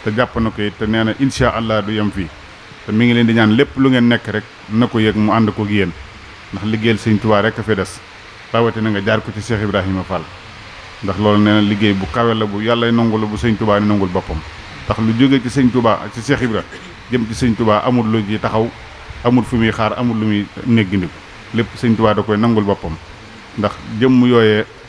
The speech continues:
ku ne xam na seen diggante, kon noonu loolee xam na ko te jàpp na ko. Lu ngeen ne rek nee na ngeen yëgal ko ko mu ànd ko ak yéen, ndax xam na ne lii moom kenn deful lu ko gën a kawe, muy liggéey bii.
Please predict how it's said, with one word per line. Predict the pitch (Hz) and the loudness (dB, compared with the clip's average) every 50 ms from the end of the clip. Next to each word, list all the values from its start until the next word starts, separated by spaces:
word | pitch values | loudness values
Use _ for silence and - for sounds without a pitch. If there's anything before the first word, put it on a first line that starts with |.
| - - - - | -20 -20 -8 -2
ku | 117 | 0
ne | 117 113 | 0 0
xam | - - 120 120 | 2 2 2 4
na | 113 104 | 2 2
seen | - 113 107 98 | 2 0 0 0
diggante, | 104 92 95 90 82 - - - - - - - - - - - - - - | 0 -2 -2 -4 -4 -6 -10 -14 -16 -18 -18 -18 -18 -18 -18 -18 -20 -16 -4
kon | - 104 107 107 | 0 2 4 4
noonu | 110 110 110 110 107 | 6 6 6 6 4
loolee | 107 107 113 113 110 107 107 110 107 - - - - - - - - - - | 6 6 4 6 6 6 4 4 2 0 -4 -12 -18 -18 -18 -18 -16 -10 -2
xam | - 139 131 127 123 120 | 0 2 4 4 4 4
na | 120 | 2
ko | 110 117 110 | 0 -2 -4
te | 104 110 104 | -4 -4 -2
jàpp | 107 117 110 - - | -2 -2 -2 0 0
na | 107 98 | 0 0
ko. | 87 80 - - - - - - - - - - - - 113 | 0 -4 -10 -14 -16 -18 -20 -20 -20 -20 -20 -20 -14 -6 0
Lu | 120 131 | 4 6
ngeen | 139 135 135 | 8 8 8
ne | 135 131 | 6 6
rek | 120 120 - - - - | 4 2 0 -4 -8 -6
nee | 113 117 120 | -4 0 0
na | 117 117 | 2 2
ngeen | 117 110 117 113 113 113 113 | 2 2 2 2 2 2 2
yëgal | 120 135 135 131 120 110 | 2 2 2 2 0 -2
ko | 120 | -4
ko | 110 120 113 | -6 -4 -4
mu | 117 113 | -4 -2
ànd | - 117 117 107 98 | 0 0 0 0 0
ko | - 110 | -2 -4
ak | 101 | -2
yéen, | 101 101 95 87 - - - - - - - - - - | 0 -2 -2 -2 -6 -10 -18 -20 -20 -20 -20 -20 -12 -10
ndax | - 95 - | -8 -8 -2
xam | - 123 117 113 | 0 2 2 2
na | 113 113 | 2 2
ne | 110 107 | 2 2
lii | 107 110 117 | 2 2 4
moom | 117 113 113 113 110 101 98 - - - - - | 4 4 4 4 2 0 -4 -10 -16 -14 -4 0
kenn | 135 139 143 139 | 2 2 2 2
deful | 139 156 - 151 143 131 | 2 0 0 2 2 2
lu | 127 120 | 2 2
ko | 131 135 | 0 0
gën | 120 117 120 117 | 2 4 4 4
a | 110 | 4
kawe, | - - 104 95 87 85 - - - - - - - - - - - - - - - | 2 0 -2 -2 -4 -6 -12 -18 -20 -20 -20 -20 -20 -20 -20 -20 -20 -20 -20 -12 -6
muy | 104 107 110 110 | -2 0 0 2
liggéey | 113 120 107 117 107 104 | 2 2 2 2 0 0
bii. | 92 95 92 85 | -2 -4 -6 -8